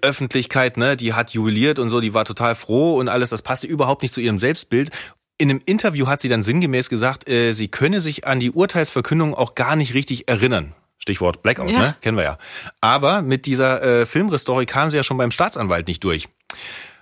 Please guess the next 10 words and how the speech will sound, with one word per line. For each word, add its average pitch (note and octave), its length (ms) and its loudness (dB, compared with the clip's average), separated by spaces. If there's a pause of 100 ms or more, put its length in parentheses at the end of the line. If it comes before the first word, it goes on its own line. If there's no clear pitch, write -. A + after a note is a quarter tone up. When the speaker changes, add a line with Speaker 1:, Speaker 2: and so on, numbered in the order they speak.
(180)
Speaker 1:
Und B2+ 180 2
dann G#3 180 2
sagt E3+ 280 0
sie E3 120 -4
doch D3 120 0
tatsächlich, E3 800 -2
äh, C#3 320 2
in C3+ 120 -2
einem B2 100 2
Interview, D#3+ 480 0